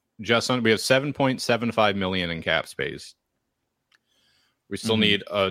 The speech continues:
Speaker 1: top center. We actually, and
Speaker 2: Two
Speaker 1: this is not
Speaker 2: wings.
Speaker 1: in-, this is not including whatever the qualifying offers were for Swayman or Freddie too.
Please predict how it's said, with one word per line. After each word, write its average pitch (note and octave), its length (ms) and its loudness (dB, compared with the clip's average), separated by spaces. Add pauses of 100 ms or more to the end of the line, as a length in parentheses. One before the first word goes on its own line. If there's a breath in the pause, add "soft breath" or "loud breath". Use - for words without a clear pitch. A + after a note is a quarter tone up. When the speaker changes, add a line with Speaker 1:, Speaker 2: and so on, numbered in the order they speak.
Speaker 1:
top C#3 320 4
center. A2 640 0 (1040)
We G#2+ 340 0
actually, C#3 260 4
and C3+ 80 6
Speaker 2:
Two D3 60 6
Speaker 1:
this B2+ 80 4
is B2 120 2
not C3 180 6
Speaker 2:
wings. C3 120 2
Speaker 1:
in-, C3 60 -4
this C#3 180 4
is B2+ 120 0
not C#3+ 180 6
including C3+ 920 0
whatever A2+ 720 2 (640)
the A2 120 2
qualifying G#2+ 460 4
offers G2 340 0
were F#2+ 180 0
for G2 120 -4
Swayman F#2 400 -4
or D#2 80 -8
Freddie D2+ 380 -6 (100)
too. A1 320 -10